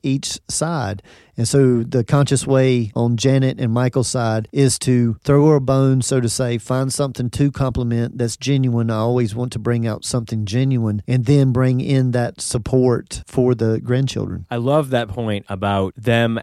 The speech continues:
Speaker 2: asking Louise to help support them in their intention and not just say, "Can you stop doing that?" Because
Speaker 1: Right.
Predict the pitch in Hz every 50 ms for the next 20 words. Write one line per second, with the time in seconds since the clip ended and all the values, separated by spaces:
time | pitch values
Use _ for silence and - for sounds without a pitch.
0 | - - 113 110 113 113 113 - - 120 110 107 101 101 98 104 104 104 101 -
1 | - - - 113 98 - - - 104 101 101 95 _ - - - - 117 - -
2 | - 131 127 - - 98 95 90 90 87 85 85 - - 120 113 104 101 101 101
3 | 95 90 - - 107 101 107 104 104 107 101 101 98 98 95 92 - - 110 98
4 | - - 123 120 110 - - 95 87 85 85 - 113 110 107 104 110 113 113 110
5 | 104 104 107 101 - - 110 101 95 - - 127 113 110 104 90 - - 120 104
6 | 98 92 92 104 107 101 92 87 82 76 73 - _ _ - - - 139 165 -
7 | - - -